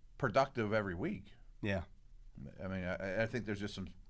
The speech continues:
Speaker 1: doubt about the vaccination and how much he's gonna play and all that stuff, but he's gonna play. Everybody plays. I'd take Beasley.
Speaker 2: Cole Beasley's the pick. Might think Randall Cobb there, too. Could be a sneaky
Speaker 1: Yeah.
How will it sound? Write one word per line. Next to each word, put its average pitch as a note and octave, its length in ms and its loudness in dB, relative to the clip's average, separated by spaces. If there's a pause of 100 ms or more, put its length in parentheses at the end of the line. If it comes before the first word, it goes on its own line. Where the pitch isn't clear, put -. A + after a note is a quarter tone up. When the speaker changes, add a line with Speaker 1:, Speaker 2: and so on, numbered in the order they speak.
Speaker 1:
doubt G2+ 260 4
about F2+ 320 2
the F#2+ 100 -4
vaccination F#2 680 0
and E2 480 -4
how F#2+ 80 0
much F#2 200 -2
he's F2 160 -6
gonna E2 100 -6
play F#2 280 0
and F2 80 -4
all E2+ 100 -4
that F#2 160 -2
stuff, C#2+ 220 -8 (100)
but D2+ 160 -6 (460)
he's G#3 140 -2
gonna - 120 -8
play. F2+ 280 -2
Everybody E2+ 240 -4
plays. - 340 -10 (560)
I'd C3+ 120 0
take B2+ 140 -2
Beasley. G#2 260 -4 (680)
Speaker 2:
Cole F#2 120 -4
Beasley's C3+ 380 4
the D3 60 -2
pick. F3 300 2 (800)
Might B3 240 2
think G3 200 4
Randall C3+ 300 8
Cobb A2+ 380 0
there, - 200 -6
too. G2 240 0 (140)
Could F#2+ 100 -8
be F#2 100 -4
a E2+ 60 -4
sneaky F#2+ 500 -4 (260)
Speaker 1:
Yeah. G2+ 440 0